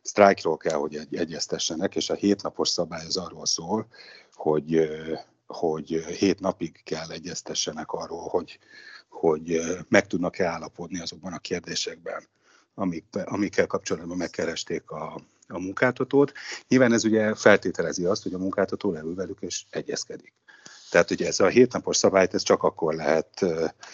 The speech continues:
értelmezni, hogyha van a munka-, munkáltatói oldalról van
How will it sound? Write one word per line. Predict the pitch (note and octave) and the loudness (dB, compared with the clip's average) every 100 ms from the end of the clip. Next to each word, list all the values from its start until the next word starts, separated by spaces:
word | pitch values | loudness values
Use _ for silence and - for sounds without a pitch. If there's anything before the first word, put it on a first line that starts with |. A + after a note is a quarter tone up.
| - _ _ | -20 _ _
értelmezni, | G2 F#2 - D#2+ E2 D#2+ F2+ | 6 6 6 4 4 2 2
hogyha | F2 F2 - F2 | 2 0 2 2
van | E2 E2+ | 2 0
a | D#2+ D#2 - - - - - _ | 0 0 -4 -10 -14 -16 -20 _
munka-, | F#2+ G2 - E2+ | 4 4 4 2
munkáltatói | - A2 F#2+ F2 F2 F2 | 6 6 6 4 2 2
oldalról | F2+ F#2 D#2 D#2 F2 | 4 0 -2 -4 -4
van | F2 E2+ | -4 -4